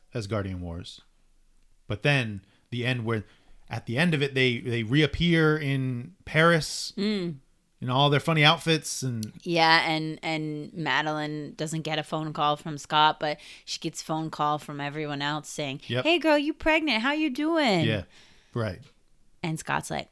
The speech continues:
Speaker 2: "I'm busy 'cause
Speaker 1: I'm
Speaker 2: I'm
Speaker 1: brooding.
Speaker 2: busy. I'm an X-Man again."
Speaker 1: Now, I do just wanna mention Uncanny two oh one.
Speaker 2: Okay.
Speaker 1: As I mention it every time I can,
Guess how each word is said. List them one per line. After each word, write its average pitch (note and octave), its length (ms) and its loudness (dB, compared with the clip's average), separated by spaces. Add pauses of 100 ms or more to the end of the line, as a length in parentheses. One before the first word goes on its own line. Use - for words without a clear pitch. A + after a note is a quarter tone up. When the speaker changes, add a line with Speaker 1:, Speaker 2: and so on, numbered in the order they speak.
(100)
Speaker 2:
"I'm F3 240 -8
busy D#3 380 -8
'cause - 400 -14 (580)
Speaker 1:
I'm A2 200 -6
Speaker 2:
I'm C#3+ 100 4
Speaker 1:
brooding. D#3+ 200 6
Speaker 2:
busy. D#3 480 0 (100)
I'm E3+ 180 -4
an D3+ 100 -4
X-Man E3 580 -2
again." C#3 520 -8 (480)
Speaker 1:
Now, D3+ 280 4
I C#3+ 120 2
do F#3 220 4
just G3 180 -2
wanna F#3+ 180 2
mention D3 600 0
Uncanny D3 680 2 (140)
two D#3 200 4
oh C3 100 6
one. F#2+ 300 -2 (160)
Speaker 2:
Okay. D#3 380 -4 (120)
Speaker 1:
As A2 140 -6
I G#2 40 -2
mention D#3 320 0
it D#3 40 4
every D#3 200 4
time D#3 220 4
I C3+ 80 4
can, D3+ 520 2